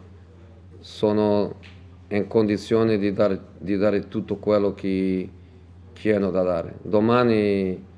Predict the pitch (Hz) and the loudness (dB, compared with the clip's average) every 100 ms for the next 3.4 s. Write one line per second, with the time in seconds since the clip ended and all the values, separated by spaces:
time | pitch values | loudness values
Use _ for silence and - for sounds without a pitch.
0 | - - - - - 120 - 110 - 135 | -20 -20 -20 -20 0 0 2 -2 0 0
1 | 135 139 139 139 - - - 95 98 127 | 2 2 0 -6 -16 -8 -2 0 4 4
2 | 135 117 101 101 - 113 104 98 95 123 | 4 0 -4 -4 -2 -2 0 0 0 -2
3 | 131 - 139 135 | -2 -4 -6 -8